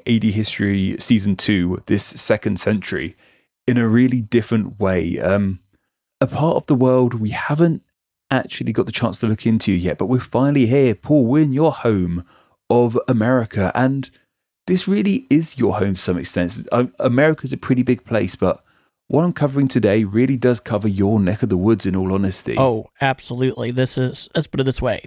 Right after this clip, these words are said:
Speaker 2: pretty much for the all intents and purposes, this mostly encompasses life east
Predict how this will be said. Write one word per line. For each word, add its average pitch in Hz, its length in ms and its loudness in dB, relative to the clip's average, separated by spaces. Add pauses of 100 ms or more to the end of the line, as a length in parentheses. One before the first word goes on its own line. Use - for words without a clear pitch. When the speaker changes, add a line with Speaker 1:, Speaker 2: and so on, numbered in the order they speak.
Speaker 2:
pretty 202 200 0
much 156 480 -2 (360)
for 135 140 -2
the 127 180 -2
all 139 180 0
intents 123 360 -4
and 123 100 -6
purposes, 127 560 -2
this 127 180 -2
mostly 135 640 2
encompasses 123 760 -4
life 120 380 0 (140)
east - 380 -2